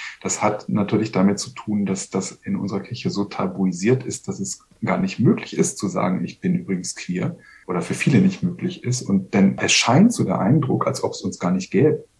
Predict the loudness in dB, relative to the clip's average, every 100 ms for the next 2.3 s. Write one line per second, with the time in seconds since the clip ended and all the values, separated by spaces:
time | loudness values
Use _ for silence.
0 | -20 -14 -12 -6 -6 -2 2 4 2 0
1 | -2 0 2 4 2 0 -8 -8 -4 -2
2 | 0 -2